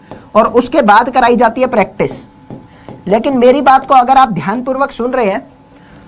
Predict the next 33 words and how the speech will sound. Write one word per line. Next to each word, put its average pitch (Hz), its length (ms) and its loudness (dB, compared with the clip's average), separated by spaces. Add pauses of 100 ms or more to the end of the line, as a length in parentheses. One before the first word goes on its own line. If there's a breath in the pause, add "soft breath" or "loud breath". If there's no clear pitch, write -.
(680 loud breath)
तो 185 80 4
मैं 254 120 4
पढ़ाऊंगा 214 400 4
तो 277 120 4
मैं 285 140 2
theory 262 380 4
और 285 140 6
दूंगा 247 300 2
practice 262 400 -2
करने 262 260 -2
के 262 120 4
लिए 277 80 2
question, 233 520 0 (280 soft breath)
लेकिन 277 300 2
तुम 277 200 4
अपने 277 220 0
दिमाग 247 300 2
में 269 160 -4
क्या 247 160 2
सोचकर 269 420 0
चलना, 262 340 0
"सर, 285 320 2
आपको 233 500 2
सिर्फ 277 300 -6
और 262 100 -2
सिर्फ 285 200 -6
practice 226 400 -4
करनी 226 260 0
है, 269 60 -4
theory 233 260 -2
पढ़नी 185 340 0
नहीं 151 160 -6
है।" 101 100 -14